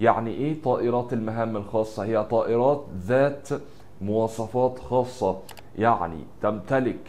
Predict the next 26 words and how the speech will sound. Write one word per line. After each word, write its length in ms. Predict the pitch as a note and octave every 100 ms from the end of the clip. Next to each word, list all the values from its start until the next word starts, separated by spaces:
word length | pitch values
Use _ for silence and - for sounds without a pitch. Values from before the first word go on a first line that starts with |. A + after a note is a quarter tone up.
| - - -
بعض 400 | F#2+ B2+ B2 G#2
المميزات 960 | G#2+ G#2 G2 G2+ G#2 G2+ G#2+ C#3+ D3 - - - - G2+
اللي 120 | A2
تقدر 380 | B2 A2+ G2 F#2+
إنها 240 | F#2+ A2
تخش 500 | G2 A#2 A#2 - - - - - - -
يعني 540 | G#2+ G#2 G2 F#2 -
المعركة 720 | G2+ G#2+ G2+ A2 C3+ C#3 C3 B2 -
وتجمع 640 | A2+ B2+ D#3+ D#3+ C3 F#2+ D#2
المعلومات، 720 | F#2+ F#2+ A2+ B2 D3+ D#3 - - - - -
وده 440 | G2 G#2 C3 C3 F#2+
بيبقى 460 | G2+ A#2+ A#2+ G2+
شيء 380 | G2+ - C3+ -
مهم 440 | G#2+ G2+ B2+ B2+
جدًا. 560 | G#2+ A#2+ A#2 G#2+ A2+ G2 -
ووفق 600 | C3+ C#3+ F#3+ - D#3+ C3+
تقارير 480 | D3 - B2+ C#3+ D3
عن 180 | A#2 A#2
طائرات 520 | C#3 C3+ B2+ C#3+ D3
المهام 420 | A#2 A#2 C3+ B2+
الخاصة 500 | A#2 - C#3 - B2+
لموقع 460 | A2 A#2+ C3+ C3 A2+
جلوبال 260 | A#2+ A#2+ A2+
فاير 300 | - A#2+ A#2
باور 400 | G#2+ C#3 D#3 D#3+ - - - -
الأمريكي، 760 | A2 G#2+ G#2 G2+ G#2+ A#2 -